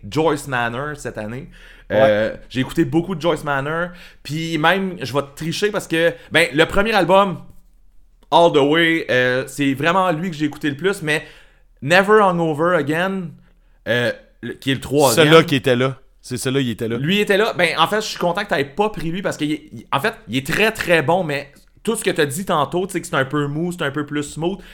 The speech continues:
Speaker 2: C'est
Speaker 1: Celui-là, il
Speaker 2: pire.
Speaker 1: est, Never Hungover Again, il est plus, euh, smooth un peu, genre, comme album.
Speaker 2: Ouais, il avait
Speaker 1: Mais
Speaker 2: mal
Speaker 1: il
Speaker 2: à la tête pis tout, là.
Speaker 1: Exactement, c'est ça.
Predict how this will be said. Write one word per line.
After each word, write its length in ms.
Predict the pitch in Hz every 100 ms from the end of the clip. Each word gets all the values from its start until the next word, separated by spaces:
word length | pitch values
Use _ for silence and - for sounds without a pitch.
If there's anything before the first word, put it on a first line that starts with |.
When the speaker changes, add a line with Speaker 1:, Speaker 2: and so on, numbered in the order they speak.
| -
Speaker 2:
C'est 240 | - -
Speaker 1:
Celui-là, 240 | 135 139 143
il 180 | 139 -
Speaker 2:
pire. 60 |
Speaker 1:
est, 760 | - - - - - - - 135
Never 320 | 165 185 202
Hungover 340 | 180 165 151 170
Again, 240 | 147 170 160
il 60 |
est 40 | 120
plus, 720 | - 156 151 - - - - - - -
euh, 200 | 110 117 -
smooth 500 | - 131 139 139 135
un 140 | 98
peu, 260 | 92 120 110
genre, 220 | 95 101
comme 180 | 113 101
album. 340 | 101 104 139
Speaker 2:
Ouais, 280 | 117 120 117
il 80 | 120
avait 160 | 117 131
Speaker 1:
Mais 60 |
Speaker 2:
mal 120 | 120
Speaker 1:
il 40 | 120
Speaker 2:
à 120 | 110
la 60 | 101
tête 380 | 123 120 120 -
pis 60 |
tout, 120 | 120 117
là. 80 | 113 - - -
Speaker 1:
Exactement, 600 | 131 131 139 135 120 117
c'est 140 | 117 110
ça. 200 | 127